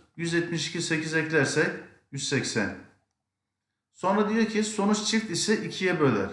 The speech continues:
Daha sonra bunu ikiye bölüyoruz.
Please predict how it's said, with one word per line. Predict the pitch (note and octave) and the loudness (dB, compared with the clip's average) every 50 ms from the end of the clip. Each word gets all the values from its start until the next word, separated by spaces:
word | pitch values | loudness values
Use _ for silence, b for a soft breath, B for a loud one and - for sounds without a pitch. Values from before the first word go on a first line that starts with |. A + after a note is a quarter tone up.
| - - - _ _ _ _ _ _ | -10 -16 -20 _ _ _ _ _ _
Daha | - G3+ | -4 -4
sonra | G#3 - G3+ F#3+ F3 F3+ F3 E3+ | -2 0 -2 0 0 0 -2 -2
bunu | F#3+ F3+ D#3+ F3+ G3 - - - | 0 0 0 0 0 -2 -6 -10
ikiye | - - - F3 E3 C#3 A2+ - - | -12 -10 -2 2 2 4 2 2 0
bölüyoruz. | C3 C#3+ D3+ F#3 F#3+ F#3+ F#3+ G3 G3 G3 - - - - | -2 -2 0 2 0 2 2 2 0 0 -4 -6 -12 -16